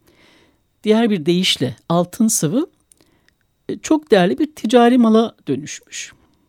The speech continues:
E, zeytin ağaçlarının yetişmesinin daha zor olduğu,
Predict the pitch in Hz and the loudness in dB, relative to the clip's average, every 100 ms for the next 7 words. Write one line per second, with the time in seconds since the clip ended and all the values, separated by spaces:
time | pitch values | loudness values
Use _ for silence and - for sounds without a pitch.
0 | _ _ _ _ _ _ - 233 240 220 | _ _ _ _ _ _ -8 -6 -4 -4
1 | 254 254 302 311 254 247 - 247 254 247 | -4 0 0 2 2 2 0 2 4 2
2 | - _ 208 202 - 247 247 - 254 240 | -4 _ -4 -4 -2 -2 0 2 2 2
3 | - 202 214 247 214 139 95 - 120 | -2 -2 0 2 2 0 -2 -6 -12